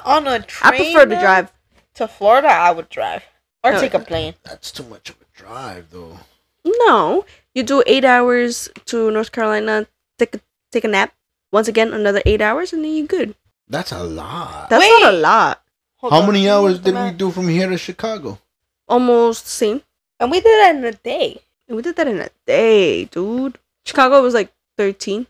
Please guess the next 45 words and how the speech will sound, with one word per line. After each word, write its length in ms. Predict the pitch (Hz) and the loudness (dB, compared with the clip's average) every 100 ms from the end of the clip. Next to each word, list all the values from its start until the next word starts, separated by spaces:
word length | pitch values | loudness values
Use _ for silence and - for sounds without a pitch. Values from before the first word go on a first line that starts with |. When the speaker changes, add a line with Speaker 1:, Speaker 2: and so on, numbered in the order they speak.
| _ _ _ | _ _ _
Speaker 2:
To 100 | - | 2
Orlando 420 | 247 226 220 233 254 | 4 4 2 4 2
is 120 | 226 | 2
fifteen 460 | 233 214 - 226 - | -6 -10 -8 -8 -4
hours 340 | 202 196 196 | -2 -2 -4
and 140 | 175 190 | -8 -10
twenty-one 340 | 180 175 180 | -10 -10 -10
minutes. 400 | 170 151 - - _ - _ _ 339 | -12 -14 -18 -20 _ -20 _ _ -12
Speaker 1:
Bro, 140 | 359 | -10
we 100 | 370 | -8
could 120 | 311 | -8
do 100 | 285 | -2
that 140 | 285 247 | 0 0
in 80 | 233 | -2
a 60 | |
day. 280 | 214 240 302 _ | -4 -6 -6 _
<laughs> 60 | 311 - _ _ _ _ _ _ | -18 -18 _ _ _ _ _ _
Speaker 2:
That's 120 | 254 285 | -6 -4
what 20 | |
I'm 80 | 285 | -2
telling 320 | 381 302 185 | 0 2 2
you. 220 | 170 196 _ _ - | 0 -4 _ _ -14
Speaker 1:
<gasps> 0 | 254 269 269 254 247 233 220 208 _ _ - - - | -8 -6 -6 -6 -8 -12 -18 -20 _ _ -20 -20 -2
Speaker 2:
Vroom, 240 | 262 269 | 0 2
vroom. 440 | 254 302 277 262 285 _ _ - | 0 -2 -4 -10 -16 _ _ -14
Speaker 1:
But 800 | 277 330 311 269 240 220 190 - _ _ _ _ - _ _ 269 | 0 2 4 6 4 2 -2 -8 _ _ _ _ -20 _ _ -10
I 40 | |
should 200 | - 403 | -4 0
have 120 | 392 | 0
went 180 | 349 269 | 0 0
Speaker 2:
I'm 80 | 302 | 2
Speaker 1:
to 20 | |
Speaker 2:
in 40 | |
me 60 | 294 | 2
Speaker 1:
Florida. 300 | 311 - - | 2 2 4
Speaker 2:
mom's 120 | 196 | 4
Speaker 1:
I've 80 | 294 | 4
Speaker 2:
car. 220 | 285 254 | 0 -4
Speaker 1:
be-, 80 | - - _ _ _ - | -8 -12 _ _ _ -6
I've 120 | 392 | 0
been, 220 | 523 427 | 2 2
a, 180 | 254 233 - | 0 -2 -6
I've 200 | 349 403 _ - | -6 -6 _ -4
been, 200 | 294 403 | -2 0
a, 220 | 226 180 | 0 -4